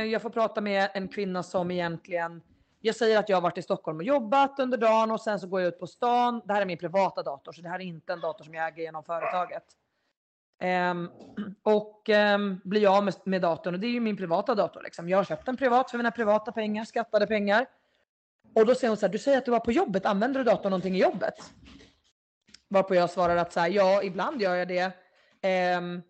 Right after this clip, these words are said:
men jag skulle säga att majoriteten använder jag den privat, liksom. Ehm, det är lite både och.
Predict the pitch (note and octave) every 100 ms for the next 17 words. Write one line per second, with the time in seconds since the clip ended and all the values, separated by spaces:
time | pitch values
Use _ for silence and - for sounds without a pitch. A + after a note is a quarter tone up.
0 | _ _ _ G3+ G3 F#3+ F#3+ - G3 F3+
1 | G#3+ G3 F#3+ F3 F3 F3 F#3+ G3 G3 F3+
2 | E3+ E3 E3 D#3+ E3 D3+ E3 B3+ - -
3 | - D#3+ - F3 _ _ _ _ _ -
4 | F#3 F3 E3+ E3+ E3+ E3 E3+ - F3+ A#3
5 | A#3 A#3 G#3 G3 E3+ A3 - -